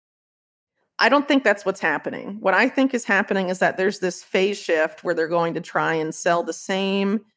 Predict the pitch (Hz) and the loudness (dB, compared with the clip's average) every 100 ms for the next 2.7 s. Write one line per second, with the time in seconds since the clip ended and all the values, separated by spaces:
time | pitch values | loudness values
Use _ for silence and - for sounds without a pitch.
0 | _ _ _ - 175 165 160 156 - 185 | _ _ _ -4 0 2 4 2 2 -2
1 | 185 190 196 170 160 165 - 165 - 185 | 0 0 2 0 0 -4 0 0 0 -6
2 | 190 - 214 - 180 139 | -4 -2 -4 -2 -2 -4